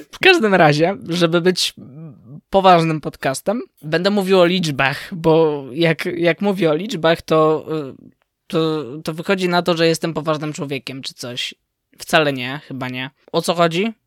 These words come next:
Chodzi o to, że najnowsza część Mission Impossible, Mission Impossible siedem przez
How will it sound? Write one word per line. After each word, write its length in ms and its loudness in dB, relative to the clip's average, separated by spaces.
Chodzi 320 4
o 100 4
to, 200 2
że 540 4
najnowsza 500 0
część 500 0
Mission 360 -2
Impossible, 540 -2
Mission 320 -4
Impossible 460 -4
siedem 380 -2
przez 460 -6